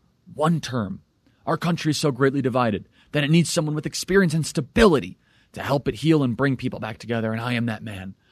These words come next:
I can do that job, and will do that job. I will turn over a new and vibrant America to my successor." If I was designing the downfall of Donald Trump, that speech alone, saying he'll only serve one term,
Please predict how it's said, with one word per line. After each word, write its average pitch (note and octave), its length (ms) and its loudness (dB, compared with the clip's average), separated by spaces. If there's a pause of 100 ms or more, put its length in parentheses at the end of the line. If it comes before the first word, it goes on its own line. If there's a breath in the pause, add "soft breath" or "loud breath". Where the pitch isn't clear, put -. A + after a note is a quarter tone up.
I D#3 100 0
can D3+ 140 -2
do D3+ 100 2
that C3+ 160 2
job, G2+ 340 -4 (160 soft breath)
and E3+ 160 -2
will C4 140 2
do E3 140 0
that B2 180 -2
job. G2 320 -6 (160)
I B2 60 0
will B2+ 60 0
turn D#3+ 180 -2
over D3 160 0
a C#3 80 0
new C#3+ 220 4
and G#2+ 140 2
vibrant C3 320 2
America A#2 360 0
to G#2 80 4
my G#2 100 2
successor." - 540 -6 (1500 soft breath)
If C3+ 120 2
I D3 120 8
was E3 140 4
designing A#2+ 680 4
the A2+ 120 -4
downfall G#2+ 420 2
of G2 80 0
Donald G#2+ 300 0
Trump, A2 300 -2 (140)
that A2+ 300 2
speech - 460 -2 (280)
alone, A#2+ 380 2 (300)
saying B2 240 0
he'll A#2 160 2
only A2+ 180 2
serve A2+ 240 0
one G#2+ 220 0
term, A2+ 320 -4